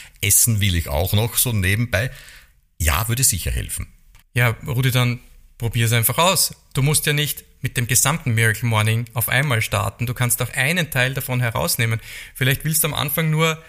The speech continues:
Speaker 2: lesen oder Tagebuch schreiben oder was auch immer.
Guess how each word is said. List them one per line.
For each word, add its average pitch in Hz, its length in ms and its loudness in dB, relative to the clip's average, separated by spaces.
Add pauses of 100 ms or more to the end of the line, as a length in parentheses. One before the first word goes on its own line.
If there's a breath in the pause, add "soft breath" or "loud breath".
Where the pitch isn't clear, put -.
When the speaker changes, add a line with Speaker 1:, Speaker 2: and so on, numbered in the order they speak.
(280 loud breath)
Speaker 2:
lesen 123 520 0 (380)
oder 123 460 0 (200)
Tagebuch 127 480 -2
schreiben 107 500 -2 (140)
oder 165 180 -4
was 175 160 -2
auch 180 120 -2
immer. 190 280 2